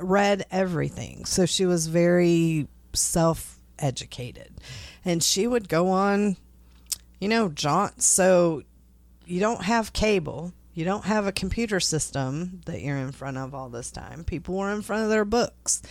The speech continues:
And depending on how fast you read and your comprehension level, but we stacks and stacks and stacks of books.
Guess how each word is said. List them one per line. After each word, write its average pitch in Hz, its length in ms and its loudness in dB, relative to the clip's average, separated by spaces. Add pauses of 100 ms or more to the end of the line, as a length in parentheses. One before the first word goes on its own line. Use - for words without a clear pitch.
(360)
And 127 120 -4
depending 151 340 -2
on 170 180 2
how 175 180 2
fast 180 440 0
you 180 100 0
read 196 320 2
and 190 100 0
your 175 100 -2
comprehension 214 640 0
level, 185 400 2 (380)
but 190 240 2 (360)
we 277 380 4 (120)
stacks - 800 2
and 185 140 0
stacks - 540 0
and 156 120 0
stacks 139 400 0
of 147 200 -2
books. - 480 -6